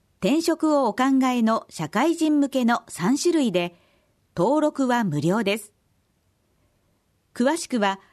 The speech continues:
岡山就職応援センターのホームページをご覧いただくか、岡山県労働雇用政策課、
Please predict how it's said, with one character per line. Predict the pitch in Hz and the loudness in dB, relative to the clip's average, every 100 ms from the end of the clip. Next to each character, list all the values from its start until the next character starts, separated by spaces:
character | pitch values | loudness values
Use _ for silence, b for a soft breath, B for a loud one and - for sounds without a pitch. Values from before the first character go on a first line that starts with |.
| b b _ | b b _
岡 | - 165 339 | -6 -2 0
山 | 359 294 196 | 2 2 0
就 | 175 208 302 | -2 -2 0
職 | 330 302 277 - | -2 -2 -2 0
応 | 196 294 | 0 2
援 | 339 330 | 2 0
セ | 330 320 | -2 -2
ン | 302 | -2
タ | 254 | -2
ー | 240 | 0
の | 202 202 - | 0 0 -4
ホ | _ 180 262 | _ -2 2
ー | |
ム | 359 | 2
ペ | 370 370 | 2 0
ー | 359 | 2
ジ | 277 | 0
を | 254 | 0
ご | 196 | 0
覧 | 196 208 | 0 0
い | |
た | 208 | -2
だ | 208 | -4
く | 208 - | -6 -4
か、 | 180 - _ _ _ _ _ _ _ _ _ | -4 -4 _ _ _ _ _ _ _ _ _
岡 | 160 247 | -2 0
山 | 285 277 277 | 2 0 0
県 | - 180 151 123 | -2 -2 -2 0
労 | 165 302 | 0 2
働 | 330 320 | 2 0
雇 | 311 294 | 0 0
用 | 277 277 | 2 0
政 | - 247 240 | -2 -2 -2
策 | 233 220 - | -6 -8 -6
課、 | 196 | -4